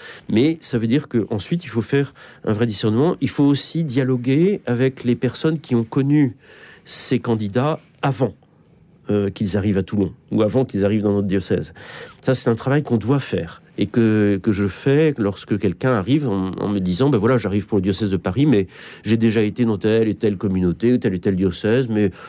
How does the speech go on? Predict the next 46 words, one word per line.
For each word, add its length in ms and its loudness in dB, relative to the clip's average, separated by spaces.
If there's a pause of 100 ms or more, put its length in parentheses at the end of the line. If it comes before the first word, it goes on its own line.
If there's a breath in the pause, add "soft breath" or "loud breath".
ouais, 160 2
j'ai 120 0
été 120 -4
renvoyé, 380 2
mais, 220 2
mais, 260 2
mais 100 0
en 100 0
fait, 320 -4
euh, 460 0
je 140 -8
crois 120 -4
que 60 -6
j'ai 80 0
la 60 2
vocation 380 -2
pour 120 -2
être 80 0
dans 80 0
le 60 -2
diocèse 240 -2
de 80 -6
Paris. » 220 -2 (480 loud breath)
Euh, 360 -4
je 100 -4
dis, « 160 -2
Ah, 100 0
oh 340 4
là 100 0
là, 140 0
attention, 440 -6
attention. » 460 0 (540 loud breath)
On, 260 4 (100)
on 80 0
travaille 300 0
ensemble, 540 -2 (240)
on 80 2
se 100 -10
fait 100 0
confiance 640 -2
entre 240 -2
diocèses, 460 0
entre 240 -4
communautés, 460 0
entre 220 0
congrégations, 640 0